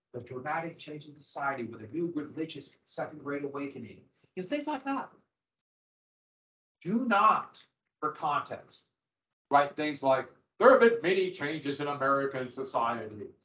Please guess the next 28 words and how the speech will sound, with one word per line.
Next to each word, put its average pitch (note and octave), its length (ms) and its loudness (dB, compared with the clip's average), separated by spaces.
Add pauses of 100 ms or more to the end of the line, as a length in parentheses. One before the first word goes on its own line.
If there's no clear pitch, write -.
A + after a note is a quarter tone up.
(160)
from F#3+ 240 6
ancient A3 500 4
Rome D3+ 520 6
all E3+ 340 8
the D#3+ 100 2
way C#3+ 340 0
to C#3+ 100 -6
the D3+ 100 -2
twentieth D3 480 -4
century, D3 540 -4
computers F3 680 0
and D#3+ 220 0
cars." D3 580 6 (680)
No, F3+ 280 4 (300)
don't C#4 340 6
write A#2+ 320 -2
that. - 220 -16 (460)
Give F3 140 6
me D#3+ 140 2
specific F3+ 560 0
events F3 400 4
about D3+ 300 6
the F#3 180 -2
era D#3 440 8
the D#3 200 -2
essay C#3 400 -2
is C3+ 200 -2
in. C#3 260 0